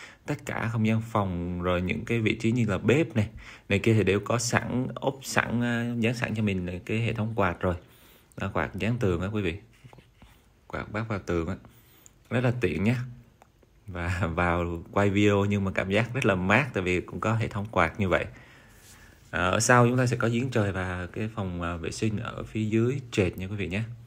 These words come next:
Giá bán căn nhà mình thì sáu tỷ rưỡi và còn thương lượng.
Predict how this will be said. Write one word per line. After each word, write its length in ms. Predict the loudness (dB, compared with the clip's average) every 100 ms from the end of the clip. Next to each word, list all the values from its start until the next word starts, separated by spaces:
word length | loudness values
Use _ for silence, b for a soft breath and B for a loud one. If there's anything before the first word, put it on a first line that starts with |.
| b b b b b b -20 -20 -20 _ -20 2
Giá 100 | 6
bán 160 | 8 8
căn 120 | 6
nhà 160 | 4 4
mình 180 | 0
thì 100 | -2
sáu 200 | -2 0 2
tỷ 160 | 0
rưỡi 380 | 2 2 4 2 -4 B B B B -6
và 140 | -4
còn 240 | -2 -2 0
thương 200 | 0 4
lượng. 280 | 4 2